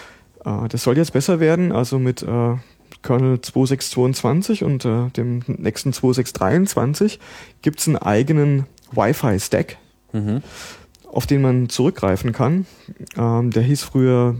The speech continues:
Speaker 1: D achthundertzwei elf. Der wurde von der Firma Devicescape übernommen. Die haben den unter G P L gestellt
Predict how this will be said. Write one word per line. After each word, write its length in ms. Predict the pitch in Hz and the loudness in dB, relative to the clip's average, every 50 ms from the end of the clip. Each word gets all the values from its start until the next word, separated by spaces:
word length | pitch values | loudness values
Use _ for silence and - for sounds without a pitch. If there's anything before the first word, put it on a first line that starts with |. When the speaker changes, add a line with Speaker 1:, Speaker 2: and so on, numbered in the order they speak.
| - - | -8 -12
Speaker 1:
D 380 | - 123 135 - 123 139 - | -14 -8 -2 0 0 0 0
achthundertzwei 640 | - 143 - - - 143 117 123 - - 127 110 - | -2 -4 -6 -4 -2 0 0 0 0 -2 -2 0 2
elf. 420 | 104 120 170 233 - - - 117 98 - - - - - - | 2 2 2 0 -2 -6 -10 -12 -12 -12 -14 -18 -20 -18 -20
Der 220 | 127 123 113 113 | -6 -4 -2 0
wurde 200 | 120 123 123 139 | 0 0 0 0
von 140 | 131 - 131 | 0 0 0
der 80 | 123 120 | -2 0
Firma 280 | - 131 117 123 120 | 0 0 0 2 2
Devicescape 600 | 113 113 - - - - - - - 151 156 156 | 0 0 0 0 -2 -2 -2 0 0 -2 0 0
übernommen. 480 | - 123 135 131 156 131 147 180 202 208 | -2 0 0 0 2 0 0 -2 -2 -2
Die 120 | - 123 | -2 -2
haben 100 | 123 117 | 0 0
den 140 | 117 120 - | 0 -2 -2
unter 220 | - 113 107 113 | -2 -2 -2 -2
G 120 | 98 107 113 | -2 -2 -2
P 120 | 117 - | -2 -2
L 140 | - - - | -2 0 0
gestellt 440 | - 180 - - 165 196 262 - | -2 -2 0 0 2 2 0 -2